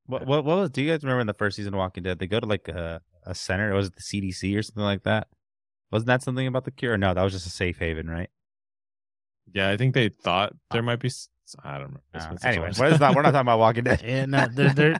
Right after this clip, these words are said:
Speaker 3: there, no, well,
Speaker 1: <laughs> So
Speaker 3: there's,
Speaker 1: many
Speaker 3: like, a
Speaker 1: comparisons.
Speaker 3: few episodes where they, they go to us, I think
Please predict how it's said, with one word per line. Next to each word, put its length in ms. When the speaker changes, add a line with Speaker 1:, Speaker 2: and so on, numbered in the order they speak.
Speaker 3:
there, 240
no, 180
well, 160
Speaker 1:
<laughs> 20
So 60
Speaker 3:
there's, 100
Speaker 1:
many 100
Speaker 3:
like, 120
a 20
Speaker 1:
comparisons. 240
Speaker 3:
few 240
episodes 640
where 200
they, 220
they 200
go 440
to 580
us, 280
I 100
think 240